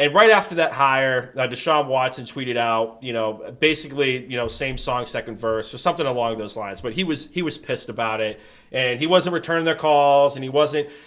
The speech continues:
getting back to their messages or text messages. Um, and it just has been deteriorating ever since.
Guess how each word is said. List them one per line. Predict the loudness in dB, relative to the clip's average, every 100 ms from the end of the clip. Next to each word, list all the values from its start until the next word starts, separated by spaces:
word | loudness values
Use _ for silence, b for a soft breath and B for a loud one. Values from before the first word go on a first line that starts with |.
| B
getting | 0 0 2
back | 0 0
to |
their | -2 0
messages | -2 -2 -2 -2 -2
or |
text | -4 -6 -6 -6
messages. | -6 -8 -10 -6 -2 -2 -4 -8 -10
Um, | -6 -4 -4 -6 -8 -12
and | -6 -4
it | -2 -4
just | -4 -6 -8 -6
has | -6 -2
been | -2
deteriorating | -2 -6 -4 -2 0 0 0 -2
ever | -4 -6
since. | -4 -2 -2 -4 -10